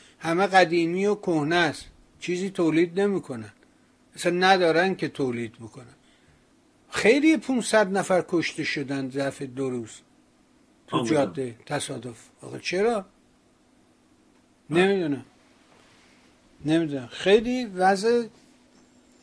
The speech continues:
Speaker 1: زشتی است در حقیقت. و بعدم اینجا می‌بینی که چجوری این جریان رو در خارج کشور، در حقیقت این اعتراضات مردم رو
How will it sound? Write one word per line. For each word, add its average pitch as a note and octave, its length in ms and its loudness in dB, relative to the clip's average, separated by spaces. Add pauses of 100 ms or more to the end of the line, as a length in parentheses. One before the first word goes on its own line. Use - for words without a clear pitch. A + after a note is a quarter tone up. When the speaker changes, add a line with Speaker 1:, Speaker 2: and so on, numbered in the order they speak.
(140)
Speaker 1:
زشتی F3+ 640 2
است - 240 -6
در C#3 160 2
حقیقت. B2 480 -6 (520)
و F3 100 4
بعدم A3 460 2
اینجا G#3 480 2
می‌بینی G#3 500 -2
که D3 360 -4 (1120)
چجوری F#3 500 0
این G3+ 400 0
جریان F3 540 4
رو F3+ 420 4 (880)
در D#3 140 0
خارج D#3 320 -2
کشور، D#3 800 2 (240)
در C#3+ 180 -2
حقیقت C#3 460 -2
این D3+ 200 -8
اعتراضات C#3 840 -6
مردم C#3+ 600 -4
رو F#3 260 -2